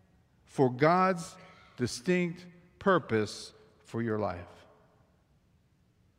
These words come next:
Now, just a note of caution here, that experiences are different than experiential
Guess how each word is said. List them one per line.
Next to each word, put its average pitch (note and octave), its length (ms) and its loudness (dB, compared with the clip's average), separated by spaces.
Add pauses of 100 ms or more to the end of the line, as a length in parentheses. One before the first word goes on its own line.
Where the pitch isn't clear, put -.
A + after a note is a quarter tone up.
(560)
Now, B2 120 -2
just D#3+ 240 0
a D3 60 4
note D#3 180 6
of C3 120 0
caution F3+ 440 2
here, C#3 480 0 (720)
that C#3+ 180 6
experiences D#3 960 4
are C#3+ 140 6
different C#3 540 2
than C3+ 280 0
experiential D3 1300 2